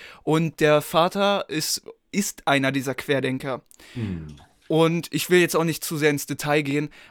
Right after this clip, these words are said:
Speaker 1: aber, ähm, eine Sache wollte ich halt dazu auch noch loswerden, weil die mir nicht aus dem Kopf geht.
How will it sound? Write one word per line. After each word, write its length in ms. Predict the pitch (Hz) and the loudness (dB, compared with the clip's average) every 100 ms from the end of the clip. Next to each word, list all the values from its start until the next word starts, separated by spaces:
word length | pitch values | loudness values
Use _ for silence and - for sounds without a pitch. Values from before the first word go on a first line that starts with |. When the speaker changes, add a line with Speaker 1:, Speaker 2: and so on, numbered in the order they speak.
| - | 0
Speaker 1:
aber, 680 | 143 143 135 143 139 139 - | 2 4 4 4 4 2 -2
ähm, 360 | 135 131 135 - | -4 -4 -6 -2
eine 220 | 156 170 | 0 2
Sache 320 | 160 160 170 | 0 -2 -2
wollte 160 | 151 151 | -2 -2
ich 120 | 147 | 0
halt 180 | 147 139 | 0 2
dazu 320 | 147 - 160 | 0 -2 -4
auch 80 | 135 | -2
noch 160 | 151 | -2
loswerden, 560 | 151 151 151 143 135 139 | 0 0 0 0 0 0
weil 80 | 139 | -2
die 120 | 147 | 0
mir 180 | 151 147 | 2 2
nicht 400 | 160 185 - - | 2 0 -2 -2
aus 160 | 165 | -4
dem 120 | - 156 | -4 -6
Kopf 240 | 170 - | -8 -8
geht. 260 | 143 143 | -6 -6